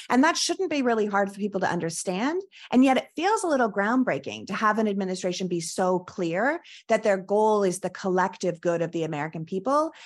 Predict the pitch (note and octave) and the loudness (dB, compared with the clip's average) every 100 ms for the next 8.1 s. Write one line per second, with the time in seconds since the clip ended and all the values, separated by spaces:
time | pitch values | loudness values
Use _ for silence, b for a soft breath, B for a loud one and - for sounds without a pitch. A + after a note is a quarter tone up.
0 | B G#3+ A3 G#3+ G#3+ - G#3 G#3 F#3+ G3+ | B 2 4 6 2 0 -4 -4 -4 0
1 | F#3 F#3 F3 F3+ E3+ D#3+ D#3 E3 - G3 | 0 0 -6 -2 0 0 -4 -10 -2 0
2 | F#3 F#3+ F#3 A#3+ F4 - - - B3 B3+ | 2 2 2 2 2 0 -6 -6 0 0
3 | A3 G3+ G3+ F#3+ G3 D#4+ F#4+ A3 - A#3 | -2 -4 -4 -4 0 0 2 -2 -2 -4
4 | F3 C3 - - - F#3 F#3 F#3+ C4+ E4+ | -2 -4 -6 -10 -6 -2 -2 0 0 0
5 | F#3 F2 - - G#3 G#3 G3+ G3 F#3+ G3+ | -2 -4 -8 -10 -10 -4 -2 0 -2 -2
6 | G3 F#3+ F3+ F3 F3 D#3+ C3+ - - - | -6 -2 -2 -2 -6 -8 -8 -6 -6 -2
7 | A3+ B3+ A#3 A3+ A3 G3 F#3 E3+ G3+ F#3+ | 2 2 4 2 0 -8 -6 -2 0 0